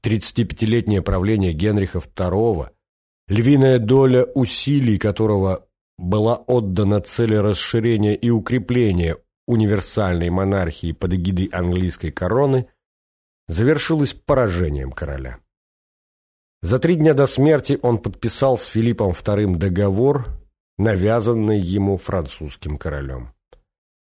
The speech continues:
Король Англии в очередной раз признал себя вассалом французской короны по континентальным владениям,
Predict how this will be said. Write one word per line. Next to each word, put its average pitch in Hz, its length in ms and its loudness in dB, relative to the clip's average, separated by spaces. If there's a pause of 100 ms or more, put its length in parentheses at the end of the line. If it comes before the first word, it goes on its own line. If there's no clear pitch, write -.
(540)
Король 143 300 4
Англии 139 320 6
в 131 100 6
очередной 143 600 2
раз 120 380 2
признал 92 480 -2
себя 87 320 -4
вассалом 87 680 -4
французской 82 680 -8
короны 113 580 0
по 117 180 -8
континентальным 104 1000 0
владениям, 87 680 -2